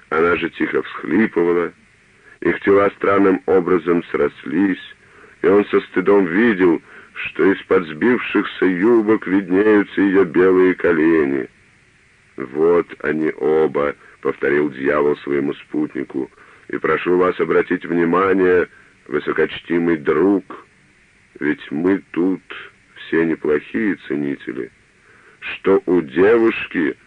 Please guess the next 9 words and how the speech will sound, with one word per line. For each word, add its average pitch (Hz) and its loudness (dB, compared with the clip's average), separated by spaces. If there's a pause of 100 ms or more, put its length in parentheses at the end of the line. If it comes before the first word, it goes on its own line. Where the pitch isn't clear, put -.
(180)
весьма 85 -2
красивые 90 0
ножки". 76 -4 (1000)
Святые 80 -2
старцы 82 -2 (280)
приподнимались 73 -4
на 69 -6 (120)
цыпочки, 80 -4 (240)
вытягивая 82 2